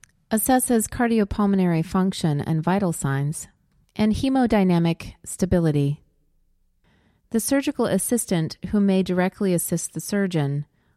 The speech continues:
may hold retractors, suction the wound, cut tissue, suture, or dress the wound.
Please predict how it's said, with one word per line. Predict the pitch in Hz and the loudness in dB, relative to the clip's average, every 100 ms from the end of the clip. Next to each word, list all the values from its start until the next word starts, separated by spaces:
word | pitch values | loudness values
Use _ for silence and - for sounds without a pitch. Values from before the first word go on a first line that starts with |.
| _ _ | _ _
may | 214 240 | 0 0
hold | 226 226 202 | 2 0 0
retractors, | 196 180 180 175 - 170 170 165 - | -2 -2 -2 -2 -2 0 0 -2 -10
suction | - 226 - 233 202 | -4 -4 -2 0 2
the | 165 | 2
wound, | 156 147 147 - | 2 0 -2 -4
cut | - - | -6 -6
tissue, | - 233 - 226 220 | -4 -4 -2 0 -2
suture, | - - 202 - 185 180 190 | -4 -2 -2 0 0 0 0
or | 185 | -2
dress | 175 170 170 - | -2 0 -2 -2
the | 156 | -2
wound. | 143 135 135 - | -2 -2 -4 -8